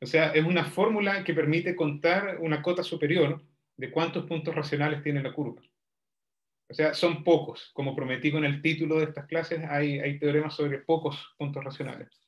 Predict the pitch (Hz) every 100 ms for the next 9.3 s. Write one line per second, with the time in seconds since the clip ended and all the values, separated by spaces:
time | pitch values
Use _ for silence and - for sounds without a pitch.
0 | _ _ _ - - _ _ _ 139 143
1 | 190 190 147 139 135 127 123 113 110 107
2 | 104 113 120 _ _ _ _ _ _ _
3 | - - _ _ _ _ _ _ 123 135
4 | 143 160 143 156 - 127 - - 113 -
5 | - _ _ _ _ _ _ _ _ _
6 | _ _ _ _ _ 127 139 190 262 220
7 | 220 185 - 156 147 - 180 190 202 185
8 | 185 175 180 185 170 165 180 143 117 104
9 | 131 147